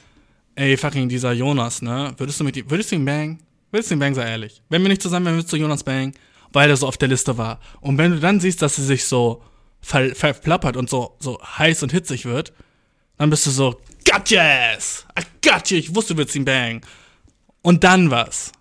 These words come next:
Weißt du? Ich würd sagen, chill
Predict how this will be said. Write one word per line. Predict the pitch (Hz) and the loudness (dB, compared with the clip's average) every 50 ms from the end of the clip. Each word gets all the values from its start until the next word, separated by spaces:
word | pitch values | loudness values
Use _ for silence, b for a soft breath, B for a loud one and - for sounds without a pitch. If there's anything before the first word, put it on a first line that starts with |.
| _ _ _ | _ _ _
Weißt | 143 139 135 - - | -2 -2 0 2 0
du? | 196 202 196 196 - _ _ _ _ _ _ _ _ _ _ _ _ _ _ _ _ _ _ _ _ - | 0 0 -2 -6 -12 _ _ _ _ _ _ _ _ _ _ _ _ _ _ _ _ _ _ _ _ 2
Ich | - 233 - - | 2 2 4 4
würd | 185 139 | 0 2
sagen, | - 147 147 143 | 2 0 0 0
chill | - - - 135 143 147 151 | -2 -2 -2 -2 -2 -4 -4